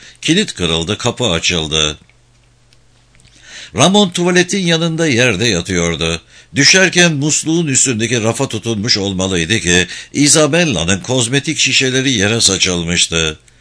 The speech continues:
Ramon'un belinden yukarısı sargılar içindeydi. Isabella bunları saranın profesyonel bir el olduğunu ilk bakışta anladı. Gömlek gibi sargılarda kimi eski kimi yeni kan lekeleri içindeydi.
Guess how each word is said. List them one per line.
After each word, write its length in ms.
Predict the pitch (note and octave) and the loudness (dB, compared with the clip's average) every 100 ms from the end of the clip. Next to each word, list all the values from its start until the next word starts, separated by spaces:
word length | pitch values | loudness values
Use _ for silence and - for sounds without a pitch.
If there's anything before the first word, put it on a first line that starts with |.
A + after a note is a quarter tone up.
| - - - F#2+ | -20 -20 -8 2
Ramon'un 500 | D#3+ F#3+ F#3+ G3 E3+ | 2 4 2 2 2
belinden 440 | E3 E3+ D3 E3+ | 2 2 2 2
yukarısı 600 | E3 G#2 G2 F#2+ E2+ A2+ | 2 0 0 0 2 2
sargılar 540 | G2+ C3 C3+ B2 C3+ A#2 | 2 2 0 0 0 0
içindeydi. 840 | F#2 G2 E2+ E2 E2 D2+ D2 D2+ - - - | 0 0 0 0 0 2 0 -2 -6 -20 -8
Isabella 760 | - D#3+ F3 E3 F3+ E3+ D#3+ B2 | 0 2 2 2 2 4 2 0
bunları 360 | D3+ C#3+ D3 | -2 -2 0
saranın 460 | D#3+ A2+ E2+ E2 G2 | 0 0 0 2 0
profesyonel 880 | - C3+ C3+ D3 C#3 D3 D3+ D#3 A#2+ | 0 -2 0 0 0 0 0 0 0
bir 120 | C#3+ | -2
el 240 | B2 C#3+ | -2 -2
olduğunu 460 | C#3 B2 A2 A#2 A#2 | 0 -2 -2 -2 -2
ilk 320 | A2 D3 C#3+ | -2 -4 -4
bakışta 520 | G2 A2 A2 G2+ G2+ | -6 -4 -2 -2 0
anladı. 580 | G2 F2 E2 D#2 D#2+ D2+ - _ - - - | -2 -2 -2 0 -2 -4 -10 _ -20 -20 -4
Gömlek 520 | - D#3 D#3+ F#3+ - | 2 2 4 2 2
gibi 240 | E2 D#2 F2 | -4 -2 0
sargılarda 800 | - E2 D#2 F2+ E2 D#2+ F#2 | 0 -2 -2 0 0 2 0
kimi 260 | F2+ D#3 E3+ | 0 0 0
eski 440 | D#3+ D#3 - D#3 | 2 2 0 -2
kimi 260 | C#3 D3+ D3+ | -2 -4 -2
yeni 300 | C#3 C#3+ D3 | 0 0 -2
kan 340 | - C3+ C#3 | -4 -2 -2
lekeleri 500 | A#2 G#2+ G2+ G2 F#2+ | -2 -2 0 0 0
içindeydi. 800 | F2 - F2+ E2 E2+ D#2+ D#2 D#2 | -2 -2 -2 0 0 0 0 -2